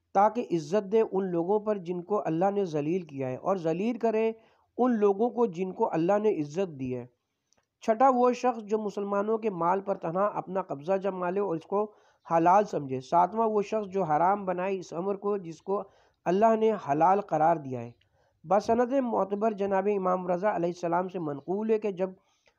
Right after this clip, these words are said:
साहिबान हुकूमत झूठ बोले, नाइंसाफ़ी से फ़ैसले करें, तो आसमान से बारिशें, बारिश बंद हो जाती है। जब बादशाह जालिम,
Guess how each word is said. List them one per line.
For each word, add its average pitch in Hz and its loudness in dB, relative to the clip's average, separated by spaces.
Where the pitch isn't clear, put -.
साहिबान 190 2
हुकूमत 208 0
झूठ 190 -2
बोले, 190 2
नाइंसाफ़ी 165 -2
से 196 -4
फ़ैसले 185 -4
करें, 190 -2
तो 202 -2
आसमान 190 2
से 214 -2
बारिशें, 175 0
बारिश 180 2
बंद 196 0
हो 170 2
जाती 135 -2
है। 135 -4
जब 196 -4
बादशाह 160 0
जालिम, 180 -2